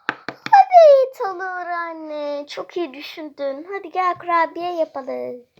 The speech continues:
Tamam. En üst kata. Bu katta da yılbaşı ağacı var. Ama onu eskiden kurmuştum.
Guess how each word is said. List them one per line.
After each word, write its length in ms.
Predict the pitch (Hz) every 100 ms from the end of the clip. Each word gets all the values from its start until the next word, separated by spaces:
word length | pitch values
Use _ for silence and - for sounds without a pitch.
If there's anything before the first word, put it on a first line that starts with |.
| _ _ - - - - - _
Tamam. 1300 | 233 208 208 208 214 214 214 214 214 220 214 214 220 _ _ - - - _ _ _ _ _ _ _ _ _ _ _ _ _ _ _ _ - - _ - - _
En 180 | 320 330
üst 180 | 320 -
kata. 340 | 262 254 233 233 226 233 226 233 233 233 233 233 240 254 - _ _ _ _ _ _ _ _ _ _ _ _ _ _ _ _ _ _ _ _ _ _ _ _ _ _ - - _ - - - - - - - - - - - - - _ _ _ _ -
Bu 140 | 294
katta 500 | - 330 - - 285
da 40 | 254
yılbaşı 480 | 240 226 233 -
ağacı 260 | 233 233 233
var. 140 | 339 - - -
Ama 260 | 320 320 339
onu 100 | 415 -
eskiden 460 | 294 - - 127 127
kurmuştum. 500 | - _ _ _ _